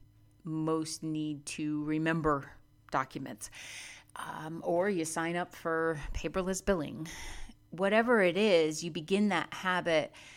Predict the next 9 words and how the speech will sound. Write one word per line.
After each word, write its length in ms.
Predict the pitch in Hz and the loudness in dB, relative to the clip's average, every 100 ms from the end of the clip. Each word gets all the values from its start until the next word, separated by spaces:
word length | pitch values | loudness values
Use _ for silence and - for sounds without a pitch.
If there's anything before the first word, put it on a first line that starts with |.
| - - _ - - _ - - | -20 -20 _ -20 -20 _ -16 -2
at, 140 | 175 - | -2 -2
right 240 | 170 185 | 0 2
at 140 | 170 160 | 0 -4
the 80 | 151 | -6
beginning. 680 | 147 165 170 156 139 - | -4 -2 -2 -2 -4 -8
You, 220 | 160 165 - | -6 -8 -8
you 240 | - 170 | -10 -8
look 420 | 170 160 185 190 - - | -8 0 0 0 -4 -4
at 340 | 165 160 156 | 2 2 2